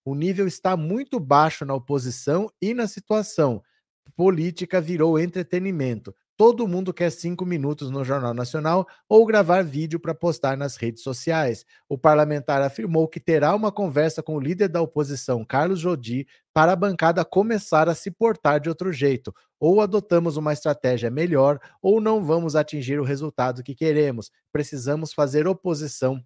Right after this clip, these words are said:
com respeito. Quem tá querendo botar um freio no bolsonarismo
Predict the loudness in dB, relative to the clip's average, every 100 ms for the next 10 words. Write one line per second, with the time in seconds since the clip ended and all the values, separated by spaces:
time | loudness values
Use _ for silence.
0 | _ _ 0 0 0 -2 -2 -6 -2 2
1 | 2 -2 -10 -14 _ _ _ -2 -2 -2
2 | -4 0 2 2 0 0 0 0 -4 -4
3 | -6 0 2 2 0 -2 -4 -4 -6 -6
4 | -4 -4 -6 -8 -10